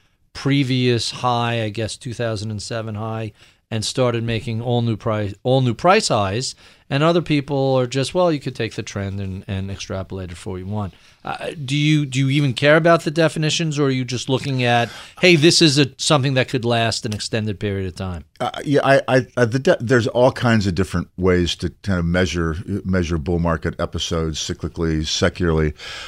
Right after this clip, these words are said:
Speaker 2: I tend to, I tend to think of a secular bull market as one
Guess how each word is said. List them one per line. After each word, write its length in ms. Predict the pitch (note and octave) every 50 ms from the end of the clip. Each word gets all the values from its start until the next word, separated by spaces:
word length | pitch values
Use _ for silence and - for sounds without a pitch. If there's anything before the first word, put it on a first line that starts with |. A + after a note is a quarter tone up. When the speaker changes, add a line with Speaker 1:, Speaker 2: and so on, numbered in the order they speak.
| - _ _
Speaker 2:
I 120 | - A2 A#2+
tend 240 | A#2+ - B2+ A2 F#2+
to, 120 | F#2 E2+ - _
I 140 | - G#2 A2
tend 220 | - - A2 G2
to 60 | F#2
think 280 | E2+ - - F#2+ E2+ -
of 80 | F2 D#2+
a 60 | E2+
secular 440 | - - G2 F2+ - - F2+ E2 E2
bull 200 | D2+ D#2 E2 E2
market 360 | E2 E2 E2 D#2+ - E2+ D#2 -
as 220 | - E2+ D#2+ D#2
one 380 | F2 E2+ E2+ E2+ E2 E2 E2